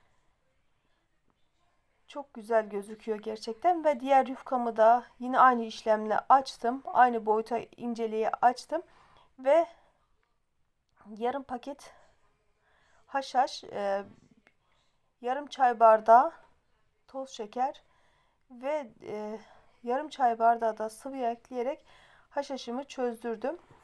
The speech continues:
Yine aynı şekilde uç kısımlarına birer parmak genişliğinde kesikler atarak bükü-, büküp şöyle rulo şeklinde sarıyorum.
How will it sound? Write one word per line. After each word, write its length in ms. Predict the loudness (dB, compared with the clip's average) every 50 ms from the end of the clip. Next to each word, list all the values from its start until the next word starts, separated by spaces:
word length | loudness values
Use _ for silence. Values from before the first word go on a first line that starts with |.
| -20 -20 -16 _
Yine 180 | -6 0 2 4
aynı 220 | 4 4 2 -2
şekilde 600 | -6 -8 -8 -8 -8 -14 -6 -2 -2 -2 -2 -2 -6 -12 _ _ _ -18
uç 100 | -16 -16
kısımlarına 680 | -18 -16 -12 -10 -8 0 2 2 2 2 0 -2 -4 -4 -6
birer 260 | 0 2 2 2 2
parmak 380 | 0 -4 -4 -2 -4 -8 -8 -8
genişliğinde 680 | -8 -8 -8 -10 -12 -12 -12 -10 -6 -2 -2 -2 -2 -2 -8 -18 -20 -20 _ _ _ _ _ _
kesikler 500 | -12 -12 -12 -12 -16 -12 -6 -4 -2 -2
atarak 380 | -2 -2 -2 -2 -2 -2 -2 -4 _
bükü-, 440 | -18 -18 -18 -18 -18 -18 -18 -16 -14
büküp 300 | -14 -12 -8 -8 -10 -10 -10 -18 -20 _ _ _ _ _ _ _ _ _ _ _ _ _ _ _ _ _ _ _ _ _ _ _ _ _ _ _ _ _ _ _ _ _ _ _ _ _ _ _ _ _ _ _ _ _ _ _ _ _ _ _ _ _ _ _ _ _ _ _ _ _ _ _ _ _ _ _ _ _ _ _ _ _ _ _ _ _ _ _ _ _ _ _ _
şöyle 320 | _ -14 -10 -8 -8 -8
rulo 240 | -8 -10 -10 -10 -10
şeklinde 520 | -8 -10 -10 -10 -10 -12 -12 -8 -8 -8
sarıyorum. 540 | -10 -4 -4 -4 -2 -2 -4 -6 -8 -8